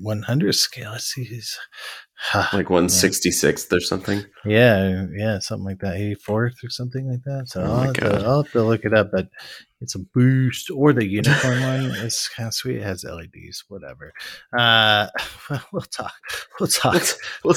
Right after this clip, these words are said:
Speaker 2: we'll,
Speaker 1: Yeah.
Speaker 2: we'll, we'll catch up later. We'll catch up.
Speaker 1: Maybe, maybe
Speaker 2: <laughs>
Speaker 1: everyone gets a little, brings their own little Gundam, and we just see how far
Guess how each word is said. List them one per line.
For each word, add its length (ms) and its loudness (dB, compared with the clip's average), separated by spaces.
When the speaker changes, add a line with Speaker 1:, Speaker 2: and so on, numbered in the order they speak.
Speaker 2:
we'll, 120 -2
Speaker 1:
Yeah. 100 -2
Speaker 2:
we'll, 100 -2
we'll 80 -2
catch 260 -4
up 180 -10
later. 240 -12
We'll 120 -20
catch 320 -6
up. 60 0
Speaker 1:
Maybe, 360 4
maybe 640 4
Speaker 2:
<laughs> 80 4
Speaker 1:
everyone 520 4
gets 240 6
a 80 6
little, 360 6
brings 320 0
their 140 4
own 140 2
little 200 2
Gundam, 400 -2
and 120 0
we 80 0
just 220 -2
see 180 -2
how 240 -2
far 280 -2